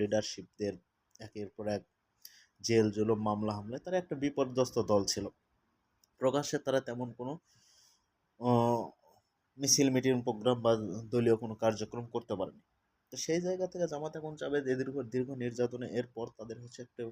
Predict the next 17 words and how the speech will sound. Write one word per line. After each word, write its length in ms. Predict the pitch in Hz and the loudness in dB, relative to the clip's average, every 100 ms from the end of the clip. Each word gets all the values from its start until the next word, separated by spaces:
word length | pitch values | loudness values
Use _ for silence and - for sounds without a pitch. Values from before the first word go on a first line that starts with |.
| - | -12
সর্বপ্রথম 580 | 117 117 117 123 127 147 110 | -10 -8 -6 -8 -10 -12 -8
লক্ষ্য, 220 | 110 _ - | -8 _ -12
তাদের 180 | 107 113 113 | -10 -8 -10
হচ্ছে 180 | - - _ _ _ _ _ 110 104 | -18 -20 _ _ _ _ _ -10 6
দল, 180 | 120 123 104 110 | 8 8 6 0
নিজের 220 | 110 117 | 0 0
যে 60 | 123 | 0
একটা 180 | 117 127 98 | -4 -6 2
দল 120 | 113 117 | 6 6
আছে, 200 | - 131 120 | 2 -8 -4
তাদের 180 | 113 107 110 | -2 0 -2
দলকে 200 | 113 123 | -4 -8
সুসংগঠিত 640 | - 135 - 110 95 87 90 | -14 -16 -12 -10 -10 -10 -10
করা, 140 | 92 92 104 | -8 -6 -4
এই 80 | 127 | -2
যে 60 | 123 113 | -2 -4
নেতা 180 | 117 | -8